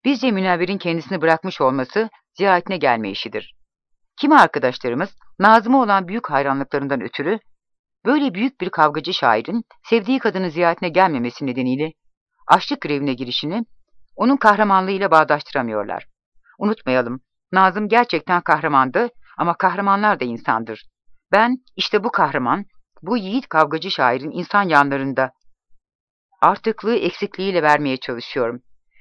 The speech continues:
Sevdiği kadın ziyaretine gelmiyor diye Nazım'ın açlık grevine kalkması ne demek? Nazım daha önce Bursa cezaevindeyken yine münevver ziyaretine gelmiyor diye uyku hapları yutarak kendini öldürmeye de kalkmıştı.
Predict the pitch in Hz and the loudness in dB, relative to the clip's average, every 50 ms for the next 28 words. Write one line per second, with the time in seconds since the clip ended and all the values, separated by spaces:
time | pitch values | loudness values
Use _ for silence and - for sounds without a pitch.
0 | _ _ - 214 220 190 196 277 294 - 240 196 208 190 151 185 185 180 190 - | _ _ 0 0 0 2 0 -2 -2 0 0 -2 -2 -2 0 0 0 0 0 -2
1 | 202 185 151 175 190 208 196 160 139 139 135 120 135 147 151 156 151 151 151 160 | -6 -2 2 2 2 4 2 2 0 0 0 0 -2 -2 0 2 2 2 2 0
2 | 175 196 190 - 160 156 - 220 - - 139 135 127 131 131 - - 135 131 - | -4 -4 -2 -2 -4 -4 -8 -8 -6 -4 -4 -4 -4 -4 -4 -2 -2 -2 -2 -4
3 | 139 123 - - 147 123 110 123 127 139 160 202 - - _ _ _ _ - - | -8 -10 -8 -6 -8 -6 -6 -4 -4 -4 -6 -6 -8 -14 _ _ _ _ -20 -20
4 | - - - - _ - 196 220 240 233 254 254 233 247 254 262 233 165 143 131 | -20 -20 -20 -20 _ -2 0 2 2 2 0 0 2 2 2 2 2 0 0 -2
5 | 160 202 233 - - _ _ _ - - - 247 247 - 233 190 143 151 143 147 | -2 -2 -2 -4 -10 _ _ _ -20 -6 -4 -4 0 2 0 0 0 -2 0 2
6 | 143 135 135 135 135 135 135 135 - 190 214 220 - - _ _ _ 208 262 269 | 2 2 2 0 -2 -4 -4 -2 -2 -4 -4 -4 -8 -12 _ _ _ 0 2 2
7 | 247 190 180 170 160 151 147 156 156 147 135 156 151 147 147 165 156 143 156 151 | 2 2 0 0 0 2 2 2 2 2 2 0 0 0 0 -4 -4 -2 0 0
8 | 151 147 135 123 127 127 123 143 160 156 147 - - 185 160 147 - - 139 135 | 0 0 0 0 -2 -2 -2 -4 -6 -6 -6 -6 -4 -4 -4 -4 -4 -6 -8 -8
9 | 135 127 - 143 143 147 - - 160 151 156 165 151 147 147 147 151 147 135 113 | -6 -4 -2 -2 -2 -4 -4 -6 -6 -6 -4 -4 -4 -4 -6 -6 -6 -6 -4 -4
10 | 113 113 - 110 107 - - 92 - - - - | -6 -4 -4 -6 -6 -6 -10 -14 -14 -14 -14 -16